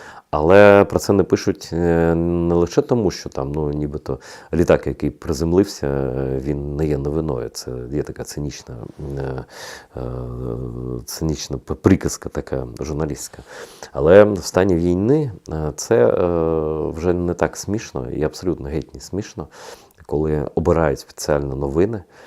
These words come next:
і, е, поширюють їх тільки задля того, щоб нашкодити армії, щоб зробити атмосферу,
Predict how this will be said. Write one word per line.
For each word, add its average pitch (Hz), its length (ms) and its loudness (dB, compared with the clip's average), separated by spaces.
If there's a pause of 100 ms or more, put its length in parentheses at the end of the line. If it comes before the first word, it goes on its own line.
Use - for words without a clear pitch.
(280)
і, 73 260 -2
е, 67 580 -6 (180)
поширюють - 580 -4
їх 65 220 -10 (160)
тільки - 460 -8
задля 65 320 -6
того, 82 380 -4 (500)
щоб 80 440 -6 (220)
нашкодити 71 640 -8 (120)
армії, 62 460 -6 (340)
щоб 69 300 -8
зробити - 580 -2 (440)
атмосферу, 76 760 -2